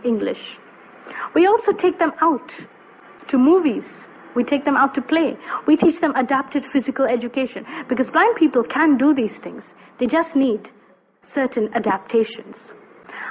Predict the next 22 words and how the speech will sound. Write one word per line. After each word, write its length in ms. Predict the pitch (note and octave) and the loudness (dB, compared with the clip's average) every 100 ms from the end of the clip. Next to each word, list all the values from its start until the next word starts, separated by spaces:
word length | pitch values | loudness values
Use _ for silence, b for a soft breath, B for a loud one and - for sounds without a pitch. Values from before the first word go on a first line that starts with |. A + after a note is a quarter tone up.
| - | 0
I 180 | C#4+ E4+ | 2 4
myself 560 | E4 D#4 - G#3 F#3+ | 4 2 0 0 -2
have 160 | - G#3+ | -8 -6
been 160 | A3+ G#3 | -6 -4
paragliding, 800 | A3 C4 C#4+ A#3 G3+ F#3 F3+ - - | -2 0 0 -2 -2 -4 -8 -10 -8
skydiving, 840 | - - A3+ C4 A#3 G3+ F#3 F#3+ - | -4 0 2 2 0 0 -2 -8 -6
and 200 | G#3+ G3+ | -6 0
rope 240 | A3+ A3+ - | 0 0 -2
climbing 440 | G3+ - - - - B B B | -4 -4 -12 -18 -20 B B B
because 260 | A#3 A#3 - | -2 0 0
I 180 | C4 F4+ | 2 2
believe 600 | D#4+ C4+ C#4+ D4 G3 - B B - | 2 4 6 4 2 -10 B B -4
that 100 | A#3+ | 0
there 120 | C#4+ | 2
are 100 | C#4+ | 4
no 220 | B3+ E4 | 4 4
barriers 680 | D#4+ G#3+ A#3 C#4 G#3+ G3+ - | 2 0 2 2 0 0 -4
for 120 | - | -4
blind 340 | G3+ G#3 G3+ - | -4 -6 -6 -12
people. 320 | G#3 - - _ B B B - | -18 -18 -20 _ B B B -2
I 100 | D#4+ | 2
believe 520 | F4+ F#4 C#4+ G3+ | 4 4 4 -2